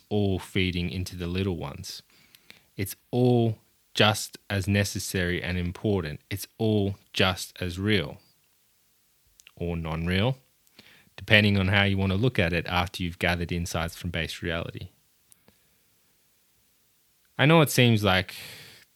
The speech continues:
there may be plenty of paradoxes in what's said, and still base reality is not really addressed, but there's plenty of time for that.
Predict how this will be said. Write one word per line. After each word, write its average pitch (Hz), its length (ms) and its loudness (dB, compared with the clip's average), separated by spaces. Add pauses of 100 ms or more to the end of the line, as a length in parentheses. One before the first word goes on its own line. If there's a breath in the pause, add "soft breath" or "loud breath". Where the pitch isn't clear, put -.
(140)
there 104 100 0
may 104 160 4
be 92 100 0
plenty 95 340 0
of 87 120 -2
paradoxes 90 760 0
in 85 140 -6
what's 82 180 -8
said, 92 420 0 (560 soft breath)
and 90 400 -6
still 104 300 0
base 90 380 0
reality 87 320 0
is 78 80 -8
not 87 200 -4
really 82 320 -4
addressed, 90 440 -4
but 82 100 -12
there's 90 140 -6
plenty 127 280 -2
of 98 120 -2
time 90 260 -4
for - 120 -14
that. 78 260 -14